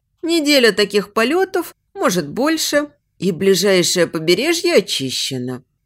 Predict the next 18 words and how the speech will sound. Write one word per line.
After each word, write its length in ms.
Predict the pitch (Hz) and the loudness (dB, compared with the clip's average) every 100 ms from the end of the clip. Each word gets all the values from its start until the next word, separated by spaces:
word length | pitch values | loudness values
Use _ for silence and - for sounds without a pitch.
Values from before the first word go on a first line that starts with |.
| _ | _
Когда 360 | - 208 190 262 | -4 -2 2 2
ей 220 | 311 349 | 4 4
разбираться 600 | 370 302 220 214 269 220 | 4 2 2 4 2 0
в 60 | - | 2
сортах 500 | 190 185 214 - - | 0 2 0 -2 -2
пиратов? 560 | 185 127 - 120 - _ _ - | -2 -2 -6 -12 -12 _ _ -6
Всех 380 | - 233 214 | 2 2 2
на 180 | 220 208 | 2 0
дно 240 | 196 330 381 | 2 4 4
и 140 | 254 | 4
все 280 | - 143 131 | 0 -4 -6
тут. 400 | - 127 - _ _ _ _ _ _ 233 | -10 -16 -18 _ _ _ _ _ _ -8
"Если 460 | 226 320 311 262 | 0 0 2 0
ты 160 | 220 220 | 2 2
так 260 | 220 185 | 2 0
настаиваешь", 1080 | 196 185 - - 311 349 214 170 156 - - _ _ _ - | 2 2 2 0 2 2 2 0 -2 -4 -6 _ _ _ -4
говорит 480 | 175 196 180 139 | 2 4 4 4
она 360 | 165 180 302 | 2 2 2